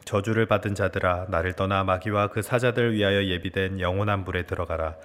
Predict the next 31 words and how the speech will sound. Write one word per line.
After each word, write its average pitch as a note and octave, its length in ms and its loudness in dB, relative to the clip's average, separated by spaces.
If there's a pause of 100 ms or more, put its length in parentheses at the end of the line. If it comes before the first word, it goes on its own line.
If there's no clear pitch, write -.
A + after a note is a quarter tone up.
(540)
내가 A#2+ 200 6
줄일 C#3 300 4
때 C#3+ 160 6
너희가 B2 260 8
먹을 A#2 240 4
것을 A#2 260 2
주지 A2 280 0
아니하였고 F2+ 840 0
목마를 F#2+ 340 0
때 G2 200 2
마시게 F#2+ 380 0
하지 G#2+ 240 0
아니하였고 E2+ 800 0 (1200)
나그네 A#2+ 360 4
되었을 A#2 360 4
때 A2+ 220 4
영접하지 G#2+ 560 2
아니하였고 F2+ 800 0
헐벗었을 A2 500 0
때 G2+ 180 0
옷 G2+ 180 0
입히지 G2+ 320 -4
아니하였고 F2 760 -2 (300)
병들었을 G#2+ 560 0
때와 G2+ 300 4
옥에 G2 260 0
갇혔을 G2 440 -2
때 F#2+ 220 0
돌보지 G2+ 460 -2
아니하였느니라." F2+ 800 0
하시니 E2+ 420 -4